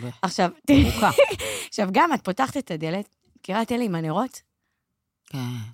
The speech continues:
Speaker 2: חמש אחר הצהריים, יש נרות, דולקים, ואז אני אגיד לה, "יא,
Speaker 1: יש לה
Speaker 2: כפרה."
Speaker 1: ילדים קטנים, אבל לא.
Speaker 2: כן, ואני אומרת לה, "יואו, איזה נרות", וזה, היא אומרת לי, "אני אוהבת את האווירה." הבית מצוחצח, היא תמיד, אה, בדיוק סיימה להכין איזה תבשיל מטורף, תמיד.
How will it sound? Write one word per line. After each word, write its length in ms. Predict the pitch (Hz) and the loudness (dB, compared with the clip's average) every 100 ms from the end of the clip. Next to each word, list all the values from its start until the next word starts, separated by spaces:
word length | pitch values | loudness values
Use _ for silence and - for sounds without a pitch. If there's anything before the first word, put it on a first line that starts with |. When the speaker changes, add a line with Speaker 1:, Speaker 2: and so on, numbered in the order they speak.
| _ _ _ _ _ - | _ _ _ _ _ -8
Speaker 2:
חמש 320 | 180 233 262 | -4 -2 -4
אחר 180 | 233 240 | -8 -10
הצהריים, 560 | 240 240 214 247 202 156 - | -6 -2 0 0 -2 -6 -10
יש 180 | 180 - | -12 -10
נרות, 340 | 180 160 202 - | -6 -6 -8 -10
דולקים, 440 | 165 147 - 185 208 _ _ _ | -12 -12 -12 -12 -14 _ _ _
ואז 140 | 190 240 | -8 -4
אני 140 | 247 | -4
אגיד 200 | 185 285 | -4 -4
לה, 120 | 220 | -2
"יא, 60 | 170 | -2
Speaker 1:
יש 60 | - - | -4 -8
לה 60 | |
Speaker 2:
כפרה." 160 | 196 160 | -2 0
Speaker 1:
ילדים 260 | 151 151 | 2 0
קטנים, 280 | 160 165 180 | -2 -2 0
אבל 200 | 160 123 | -2 0
לא. 40 | 127 | 2
Speaker 2:
כן, 40 | 330 440 | 4 2
ואני 80 | 320 | 0
אומרת 120 | 339 | -2
לה, 80 | 311 | 0
"יואו, 160 | 294 453 | 0 0
איזה 140 | 381 349 | -2 -2
נרות", 240 | 302 302 294 | 0 0 -2
וזה, 120 | 247 | -4
היא 40 | |
אומרת 180 | 277 277 | -4 -6
לי, 60 | 226 | -8
"אני 120 | 196 | -8
אוהבת 220 | 185 214 | -8 -10
את 120 | 190 | -10
האווירה." 360 | 175 165 165 175 - _ _ _ _ | -8 -8 -6 -6 -8 _ _ _ _
הבית 460 | 156 202 233 254 - _ | -4 0 0 -4 -10 _
מצוחצח, 680 | 180 165 - - 180 170 - - _ - _ _ | -4 -4 -6 -8 -4 -2 -4 -12 _ -20 _ _
היא 100 | 254 | -8
תמיד, 400 | - 202 226 185 - | -4 -2 -2 -4 -6
אה, 60 | 190 - | -8 -8
בדיוק 440 | 175 190 285 - - | -2 0 0 -4 -20
סיימה 420 | - - 190 214 143 _ _ _ 190 | -8 -2 0 0 -2 _ _ _ -4
להכין 340 | 156 160 226 | -2 -2 -4
איזה 160 | 185 156 | -6 -8
תבשיל 380 | 151 - 202 | -12 -10 -10
מטורף, 680 | 190 185 180 143 151 - - _ | -10 -10 -8 -6 -8 -12 -20 _
תמיד. 340 | 180 170 170 | -2 0 0